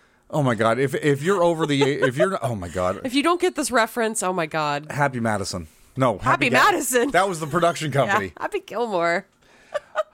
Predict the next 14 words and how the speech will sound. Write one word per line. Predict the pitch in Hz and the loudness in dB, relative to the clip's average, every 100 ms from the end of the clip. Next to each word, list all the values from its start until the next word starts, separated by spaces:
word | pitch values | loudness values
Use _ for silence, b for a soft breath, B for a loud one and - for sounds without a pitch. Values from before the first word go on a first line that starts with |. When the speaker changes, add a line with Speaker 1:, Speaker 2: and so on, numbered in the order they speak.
| B B | B B
Speaker 1:
Uh, | - 254 | 0 4
Speaker 2:
No, | 226 | 4
I | 214 | 2
don't | 285 | 0
think | 349 | -2
it's | 320 | -2
gonna | 339 302 | 0 0
be | 240 254 | 0 0
Shooter | - 254 220 | 0 0 0
McGavin, | 214 190 175 180 180 | 0 2 2 2 0
although | 160 165 170 156 | -2 0 0 2
that | 151 | 0
would | 143 147 | -2 -4
be, | 147 156 | -6 -6